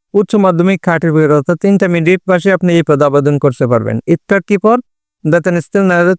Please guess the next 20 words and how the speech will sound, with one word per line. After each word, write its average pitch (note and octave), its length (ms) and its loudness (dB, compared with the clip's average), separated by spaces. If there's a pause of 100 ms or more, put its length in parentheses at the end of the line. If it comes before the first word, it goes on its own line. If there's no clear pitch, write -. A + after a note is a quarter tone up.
তিনশো F3+ 300 0
থেকে G3 220 0
বাইশ E3 200 0
হাজার E3+ 220 2
চারশো D3+ 300 0
নব্বই C#3+ 260 0
টাকা, A2 160 -2 (140)
পদ D3 220 2
সংখ্যা F3+ 300 0
চারটি। B2 320 0 (560)
ইন্টারমিডিয়েট F#3+ 680 0
পাশে G3+ 240 0 (140)
এই F3+ 120 2
পদে D#3+ 240 2
আবেদন C#3+ 240 2 (100)
করতে C3 280 0
পারবেন। G#2+ 280 0 (2500)
ল্যাবরেটরি F3+ 760 2 (120)
টেকনিশিয়ান, F#3 640 2 (400)
বেতন E3 240 2